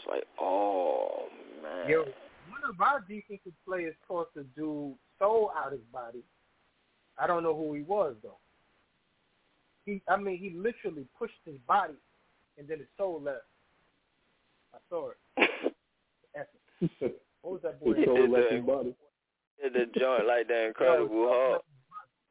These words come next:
Speaker 1: Uh, <laughs> when the shorty,
Speaker 2: Yeah.
Speaker 1: shorty
Speaker 2: That
Speaker 1: did
Speaker 2: was
Speaker 1: the
Speaker 2: Doctor
Speaker 1: Incredible
Speaker 2: Strange. You know
Speaker 1: Hulk
Speaker 2: how
Speaker 1: on
Speaker 2: Doctor Strange,
Speaker 1: Avengers.
Speaker 2: he jump out. You know how Doctor Strange jump out? He jumped out.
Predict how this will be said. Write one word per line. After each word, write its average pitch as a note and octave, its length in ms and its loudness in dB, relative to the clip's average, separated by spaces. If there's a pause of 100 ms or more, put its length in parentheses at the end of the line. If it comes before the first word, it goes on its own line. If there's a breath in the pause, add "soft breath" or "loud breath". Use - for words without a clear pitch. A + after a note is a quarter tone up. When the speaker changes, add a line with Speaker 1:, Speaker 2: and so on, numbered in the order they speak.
Speaker 1:
Uh, C3 640 0 (140)
<laughs> - 160 -20
when A2 160 -2
the G#2+ 80 0 (100)
shorty, B2+ 340 6
Speaker 2:
Yeah. G2+ 60 0 (600)
Speaker 1:
shorty C3 200 2
Speaker 2:
That - 120 2
Speaker 1:
did - 80 4
Speaker 2:
was A#2+ 140 2
Speaker 1:
the D3 140 0
Speaker 2:
Doctor - 240 2
Speaker 1:
Incredible - 120 -2
Speaker 2:
Strange. B3 240 0
You F#3 160 2
know - 80 -2
Speaker 1:
Hulk G#3 240 2
Speaker 2:
how C#3+ 60 2
Speaker 1:
on D3 100 4
Speaker 2:
Doctor C3 320 2
Strange, E3+ 240 0
Speaker 1:
Avengers. D#3+ 160 -12
Speaker 2:
he F#3+ 160 -20
jump F#3 240 -6
out. G3 240 2
You G3 80 -16
know G#4 160 -20
how - 40 -12 (120)
Doctor F4+ 240 -18
Strange F#3+ 240 -12
jump G3 180 -4
out? G3+ 180 2 (680)
He E3 100 -20
jumped E3+ 220 -8
out. D#3 200 -2